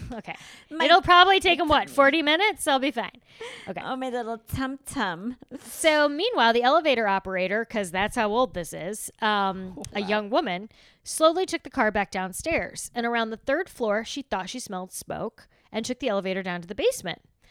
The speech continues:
Speaker 1: From there, she ran up to the main floor and told Rowan.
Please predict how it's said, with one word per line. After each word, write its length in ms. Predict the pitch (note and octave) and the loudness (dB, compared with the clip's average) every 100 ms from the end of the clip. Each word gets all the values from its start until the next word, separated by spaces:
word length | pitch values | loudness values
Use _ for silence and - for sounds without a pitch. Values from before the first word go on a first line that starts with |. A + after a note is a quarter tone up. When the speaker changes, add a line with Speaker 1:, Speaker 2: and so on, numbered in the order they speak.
| _ _ | _ _
Speaker 1:
From 220 | B3+ A3+ | -6 -2
there, 360 | C#4 G4+ C#4 A#3+ | 0 2 2 0
she 180 | - B3+ | -4 -4
ran 280 | A#3 B3+ C#4+ | -2 -2 -2
up 180 | C#4 - | -4 -6
to 100 | A#3+ | -6
the 80 | |
main 220 | A3 A3+ D#4 | -4 -4 -2
floor 240 | A#3 A3 | 0 0
and 120 | G3+ | -2
told 240 | G3+ F#3 F3+ | -4 -6 -2
Rowan. 500 | A#3 D4 F3 F3 | 0 0 -2 -8